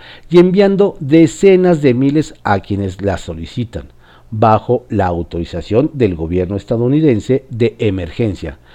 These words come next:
que redujo el trámite burocrático por doce meses.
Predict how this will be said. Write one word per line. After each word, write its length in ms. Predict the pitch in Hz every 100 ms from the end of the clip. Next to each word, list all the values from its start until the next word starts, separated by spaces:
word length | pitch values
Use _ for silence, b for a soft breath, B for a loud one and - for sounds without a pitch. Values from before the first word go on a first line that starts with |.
| b b
que 140 | - 156
redujo 420 | 175 202 220 180
el 120 | 160
trámite 360 | 202 190 180 151
burocrático 760 | 147 151 175 175 180 180 180
por 220 | 113 98
doce 300 | 92 110 -
meses. 540 | 87 76 - 71 -